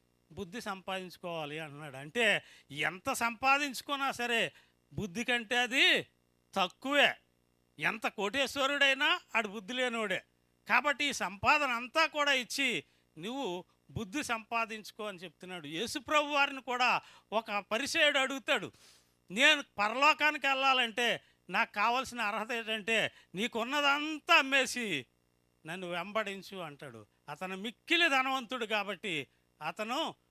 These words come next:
వెంబడించలేదు. కాబట్టి నీ సంపాదన అంతా వెచ్చించి ఇచ్చి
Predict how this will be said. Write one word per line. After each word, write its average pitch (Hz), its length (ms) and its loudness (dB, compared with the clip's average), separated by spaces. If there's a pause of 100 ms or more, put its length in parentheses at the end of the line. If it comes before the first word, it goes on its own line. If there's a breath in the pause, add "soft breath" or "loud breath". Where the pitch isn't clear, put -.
(120)
వెంబడించలేదు. 156 880 -4
కాబట్టి 196 640 0 (260 loud breath)
నీ 247 140 4
సంపాదన 254 600 6
అంతా 262 600 6 (240)
వెచ్చించి 247 720 2
ఇచ్చి 220 640 4